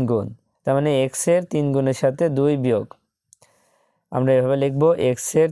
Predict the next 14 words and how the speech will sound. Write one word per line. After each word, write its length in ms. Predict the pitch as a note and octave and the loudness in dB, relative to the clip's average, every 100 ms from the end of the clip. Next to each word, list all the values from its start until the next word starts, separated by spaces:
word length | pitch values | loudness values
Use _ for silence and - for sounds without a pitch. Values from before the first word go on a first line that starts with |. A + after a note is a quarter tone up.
| - | 0
তিন 140 | C3+ B2+ | -2 0
গুণ 120 | B2 B2 A#2+ | 0 0 0
থেকে 260 | B2+ D#3 D#3+ C3 | -2 0 0 0
দুই 220 | C3+ E3 F#4 - _ _ _ _ | 2 0 -2 -10 _ _ _ _
বিয়োগ। 320 | B2+ B2+ A2 - _ _ _ _ _ _ _ _ _ _ | -2 0 0 -4 _ _ _ _ _ _ _ _ _ _
এবার 160 | C3+ C3 - | 0 0 2
চার 140 | D3+ D#3 | 2 2
নম্বর 240 | C#3+ B2+ A#2 | 0 0 0
দেখো, 180 | A2 A2+ A2 | 0 -2 0
চার 120 | C3 C3+ | 0 0
নম্বরে 320 | C3+ C3+ D3 C#3+ | 0 0 2 2
আছে 160 | C3+ D3+ C#3 | 0 -2 -2
কি? 120 | E3+ - | -4 -2
এ 20 | C3 | 0